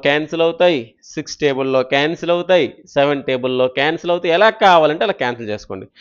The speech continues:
For example, సిక్స్ టేబుల్‌లో సిక్స్ సెవెన్ జార్ ఫార్టీ టూ, సిక్స్ ఫోర్ జార్ ట్వంటీ ఫోర్, ఇంక వన్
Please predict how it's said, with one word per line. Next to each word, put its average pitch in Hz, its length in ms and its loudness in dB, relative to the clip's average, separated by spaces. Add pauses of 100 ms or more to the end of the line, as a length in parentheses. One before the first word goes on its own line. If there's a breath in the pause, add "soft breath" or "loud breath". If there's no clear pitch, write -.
(240 soft breath)
For 196 160 8
example, 185 440 -2
సిక్స్ - 240 -8
టేబుల్‌లో 107 340 -4 (100)
సిక్స్ 156 260 -8
సెవెన్ 151 320 2
జార్ 160 220 -2
ఫార్టీ 110 400 -2
టూ, - 80 -12 (1300)
సిక్స్ 165 260 -6
ఫోర్ 165 360 6
జార్ 175 300 6
ట్వంటీ 147 320 -2 (140)
ఫోర్, 147 260 -2
ఇంక 147 180 -10
వన్ 127 100 -4